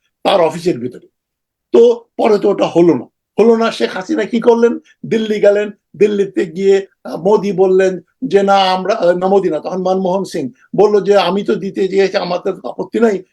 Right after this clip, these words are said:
আহ, পশ্চিমবঙ্গের মুখ্যমন্ত্রী মমতা ব্যানার্জির আপত্তি।"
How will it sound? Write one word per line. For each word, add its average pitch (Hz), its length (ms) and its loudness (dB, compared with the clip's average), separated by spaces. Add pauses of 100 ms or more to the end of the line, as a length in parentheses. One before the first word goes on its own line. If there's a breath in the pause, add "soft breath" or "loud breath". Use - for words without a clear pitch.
(160)
আহ, 226 360 -12
পশ্চিমবঙ্গের 190 760 -2
মুখ্যমন্ত্রী 180 680 -6
মমতা 170 440 0
ব্যানার্জির 151 540 -2 (160)
আপত্তি।" - 520 -8